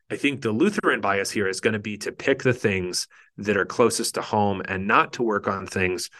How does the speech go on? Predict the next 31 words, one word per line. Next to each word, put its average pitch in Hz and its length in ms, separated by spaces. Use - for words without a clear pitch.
that 104 160
maybe 107 220
we 101 140
don't 95 200
currently 98 400
understand 90 540
or 85 140
are 82 100
familiar 85 460
with. - 200
So - 160
we'll 104 140
pick 160 240
the 135 80
family 110 340
and 120 120
the 123 40
church, 104 460
and 107 80
we'll 110 120
just 110 180
leave 113 400
the 110 80
state 104 400
to - 160
other 98 220
people - 300
to 95 100
determine 85 400
for - 180
us. - 260